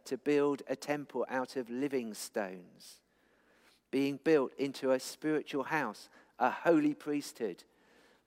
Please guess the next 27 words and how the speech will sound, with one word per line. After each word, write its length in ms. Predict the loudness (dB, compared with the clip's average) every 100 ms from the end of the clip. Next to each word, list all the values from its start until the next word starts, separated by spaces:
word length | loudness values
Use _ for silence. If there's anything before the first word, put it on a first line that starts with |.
| 2
That's 240 | 2 4
what 200 | 2 2
Peter 360 | -2 -2 -2 -2
wrote 280 | 0 -2 -4
to 100 | 0
the 140 | 4
early 260 | 6 4 -2
church. 420 | -2 -2 -2 0
That's 240 | 0 0
what 140 | -2 2
the 160 | 4
early 260 | 6 4 2
church 400 | 0 -2 -2 -4
sought 540 | -12 -6 -2 -2 -2
to 80 | -6
do, 400 | -2 0 0 -6 -14 -20 -20 -8
to 100 | -4
make 320 | 0 2 2 0
a 40 |
temple 400 | -2 -2 0 2
of 140 | 2
living 480 | 4 4 4 2 -2
stones, 560 | -8 -4 -4 -4 -6 -10
a 40 |
people 460 | -6 -4 -4 0 0
of 160 | 0
God 380 | -2 -4 -4 -12